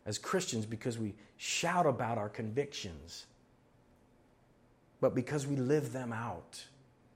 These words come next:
There was a song years ago by a group called D C Talk. I don't know, I gotta, I gotta update these illustrations 'cause I,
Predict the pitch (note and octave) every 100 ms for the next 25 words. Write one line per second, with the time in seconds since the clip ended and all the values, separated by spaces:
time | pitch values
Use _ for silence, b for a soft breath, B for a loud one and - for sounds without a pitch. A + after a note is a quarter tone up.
0 | - _ - _ - - - _ - _
1 | - - A#2+ G#2+ - C3 B2 A2+ A#2+ A#2
2 | B2 A#2 A2+ A2 A#2+ A2 A#2 G#2 A2+ A2
3 | G#2+ B2 A2 A#2+ B2 A#2 A#2+ B2+ G#2 -
4 | B B B C3+ C3 A#2+ A2 - G#2+ G#2
5 | G#2 G#2+ G2 - G#2+ F#2+ G#2 - G#2+